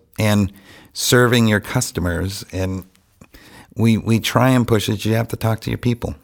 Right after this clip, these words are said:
and, and we try and stay open to those discussions. And just last night, I, I, uh, had a, had a guy that's been coming along, and he, he was talking about, you know, we ought to do a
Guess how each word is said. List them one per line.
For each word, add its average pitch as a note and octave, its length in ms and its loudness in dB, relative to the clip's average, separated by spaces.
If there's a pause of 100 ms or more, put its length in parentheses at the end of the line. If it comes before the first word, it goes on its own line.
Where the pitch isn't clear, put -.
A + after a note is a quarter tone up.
(140)
and, F2+ 240 -4
and F#2 180 -2
we G2+ 100 0
try - 200 -2
and G#2 120 -2
stay F#2 280 -4
open G2 440 0
to F#2 440 -4
those F2+ 240 -2
discussions. G2+ 680 -4
And F#2+ 240 -6 (1120)
just B2+ 240 0
last A#2+ 240 2
night, C3 180 2
I, F2 300 0
I, F2 360 -2
uh, E2+ 220 -4 (920)
had G#2 220 0
a, G2 220 -2 (140)
had G#2 160 -2
a F#2+ 40 -2
guy E2+ 220 -2
that's E2+ 160 -4
been F2 140 -6
coming E2+ 240 -4
along, E2 260 -6
and F2 100 -6
he, F#2+ 240 -6
he - 200 -6
was F2+ 180 -4
talking F2 340 -8
about, F2 240 -6
you F#2 80 -10
know, F#2+ 120 -6
we F#2+ 120 -8
ought A#3 160 -4
to B3 60 -6
do F#2+ 160 -6
a D2+ 180 -6